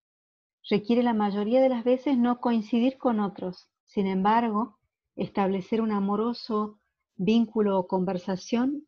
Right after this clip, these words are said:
con esas personas, inclusive con las que no coincidimos. Se requiere de mucha madurez. Dice Jimena, "Creo humildemente que esta situación de crisis nos enfrenta a cada uno en nuestras sombras. Y si estamos atentos, hay mucho para trabajar internamente y encontrar perlas,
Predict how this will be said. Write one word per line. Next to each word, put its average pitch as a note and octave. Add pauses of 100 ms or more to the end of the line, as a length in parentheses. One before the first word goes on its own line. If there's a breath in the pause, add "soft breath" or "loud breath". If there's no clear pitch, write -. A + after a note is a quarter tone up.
(120)
con G#3
esas G3
personas, G#3+
inclusive G#3
con G#3
las F3
que G3
no F#3+ (400)
coincidimos. F#3 (420)
Se -
requiere G#3
de A3+
mucha A3
madurez. F#3 (800 soft breath)
Dice G#3
Jimena, A3+
"Creo G#3
humildemente G#3
que A3
esta G#3
situación G3
de G3+
crisis G#3+
nos G#3
enfrenta G#3
a G3
cada G#3+
uno A3+
en G#3+
nuestras F3+
sombras. F#3 (500 soft breath)
Y F#3+
si G3+
estamos G#3
atentos, A#3
hay G3+
mucho A#3
para F#3+
trabajar F#3
internamente G3+
y G#3+
encontrar F#3
perlas, G3